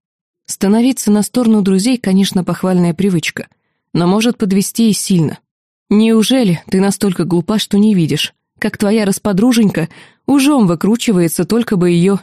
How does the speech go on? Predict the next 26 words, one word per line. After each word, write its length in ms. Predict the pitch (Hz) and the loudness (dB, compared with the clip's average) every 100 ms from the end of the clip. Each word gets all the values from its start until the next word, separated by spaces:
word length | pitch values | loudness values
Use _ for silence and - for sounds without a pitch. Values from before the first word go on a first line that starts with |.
| - | 0
не 200 | 226 233 | 2 4
разоблачили?» 800 | 226 208 190 208 - 175 143 - _ _ _ _ _ _ _ - | 2 2 0 0 -2 -2 -2 -4 _ _ _ _ _ _ _ -4
Воцарилась 600 | 180 - 254 302 277 - | -4 -2 0 0 0 -2
полная 340 | 220 220 220 | 0 2 2
тишина. 460 | - 202 220 202 - _ _ _ _ _ _ | 0 -2 2 0 -2 _ _ _ _ _ _
Я 180 | 170 196 | -2 -2
смотрела, 500 | 214 196 202 220 208 | 0 -2 0 0 0
как 180 | 196 165 | 0 0
брюнетка 440 | 175 196 208 196 | 0 0 0 0
замирает — 640 | 175 170 160 175 254 - _ _ _ _ _ | 0 0 0 0 -2 -4 _ _ _ _ _
а 80 | 226 | -2
затем 300 | 247 330 294 | 0 0 2
сжимает 480 | 254 247 277 262 208 | 2 2 2 0 0
руки 240 | 233 226 | 0 0
в 80 | - | -2
кулаки 500 | 214 196 180 254 277 | 0 0 0 -2 0
и 140 | 214 | 0
запоздало 560 | 185 180 185 165 226 208 | 0 0 -2 0 0 0
подумала: 560 | 202 180 160 151 135 - _ _ _ _ _ - | 0 0 0 0 -4 -8 _ _ _ _ _ -6
«А 120 | 165 | 0
может, 420 | 180 190 185 - | 0 0 -4 -4
не 300 | 185 180 180 | -2 0 2
надо 220 | 175 240 | 0 -2
было 200 | 254 277 | 0 -2
так 200 | 233 - | -2 -4
резко?» 380 | 170 156 - | -4 -4 -8